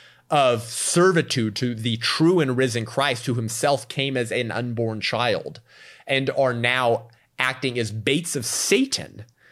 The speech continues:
defending one of the most satanic positions you could possibly imagine,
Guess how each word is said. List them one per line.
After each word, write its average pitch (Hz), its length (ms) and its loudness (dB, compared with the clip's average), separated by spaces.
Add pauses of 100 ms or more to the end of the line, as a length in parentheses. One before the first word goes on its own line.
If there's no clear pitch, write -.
(160)
defending 156 560 2
one 147 120 2
of 160 40 0
the 156 60 2
most 147 180 2
satanic 165 540 -2
positions 151 420 -2
you 131 80 -6
could 117 160 -6
possibly 190 560 -2
imagine, 120 840 -4